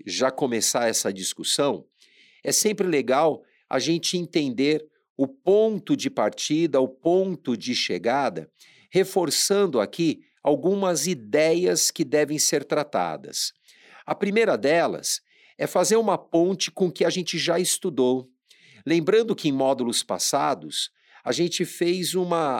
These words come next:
análise bem bacana sobre a ampliação do consumo global, sua relação,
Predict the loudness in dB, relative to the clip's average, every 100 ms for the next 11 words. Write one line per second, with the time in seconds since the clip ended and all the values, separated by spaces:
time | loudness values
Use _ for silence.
0 | -2 -4 -2 -2 -2 -2 -2 -2 -2 -2
1 | -2 -2 0 0 0 -6 -12 _ -20 -18
2 | -6 0 2 2 0 0 0 0 0 0
3 | 0 0 0 -2 -2 -2 -2 -2 0 0
4 | 2 2 0 -4 _ _ _ -2 2 2
5 | 4 2 2 2 0 0 0 -4